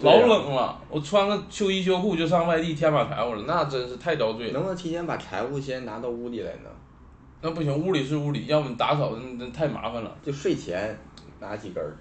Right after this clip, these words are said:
Speaker 2: 你睡前睡后那都不行啊，那你屋里放柴火很脏。
Speaker 1: 也对。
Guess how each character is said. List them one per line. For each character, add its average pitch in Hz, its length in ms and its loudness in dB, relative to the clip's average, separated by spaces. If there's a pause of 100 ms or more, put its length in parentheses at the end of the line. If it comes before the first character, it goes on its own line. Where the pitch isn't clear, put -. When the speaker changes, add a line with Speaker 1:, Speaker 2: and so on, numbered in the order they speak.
(120)
Speaker 2:
你 180 120 -4
睡 254 240 0
前 190 200 4
睡 220 180 4
后 220 240 4
那 208 160 4
都 175 120 2
不 160 140 0
行 117 240 -2
啊， 110 240 -2 (160)
那 180 100 -4
你 139 300 -2 (120)
屋 233 200 -2
里 147 280 0 (180)
放 214 260 4
柴 131 240 -2
火 175 80 2
很 123 240 -6
脏。 143 360 4 (360)
Speaker 1:
也 - 140 -10
对。 123 260 -6